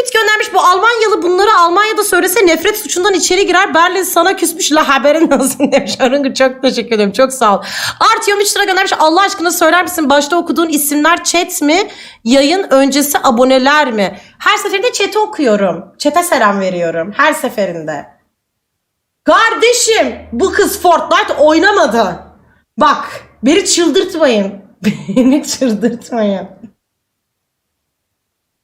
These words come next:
Aşk olsun sana çok kırgınım. Sana çok kırgınım.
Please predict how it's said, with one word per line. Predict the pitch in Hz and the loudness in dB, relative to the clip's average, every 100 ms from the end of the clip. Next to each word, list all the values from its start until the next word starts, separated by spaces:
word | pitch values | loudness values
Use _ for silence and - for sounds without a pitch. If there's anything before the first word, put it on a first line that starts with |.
| _ _ _ _ _ _ _ _ - - - | _ _ _ _ _ _ _ _ -16 -16 -4
Aşk | - 302 302 302 | 2 2 2 2
olsun | 262 269 | 2 0
sana | 247 285 311 | 0 2 2
çok | 311 302 202 - | 2 0 -2 -2
kırgınım. | 247 202 220 208 202 - - - _ _ | -2 0 0 0 -2 -10 -20 -20 _ _
Sana | - - 339 403 370 466 - | -12 -2 0 2 2 0 -2
çok | - 453 415 | 0 0 0
kırgınım. | - 311 254 277 254 208 | 0 0 2 2 2 -2